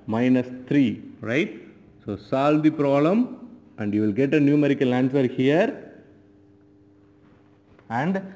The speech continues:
the unit of Q is watts. So Q dot divided by A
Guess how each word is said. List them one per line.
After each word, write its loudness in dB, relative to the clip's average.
the 0
unit 4
of -2
Q 4
is 4
watts. 0
So -8
Q 4
dot 0
divided 0
by 0
A 2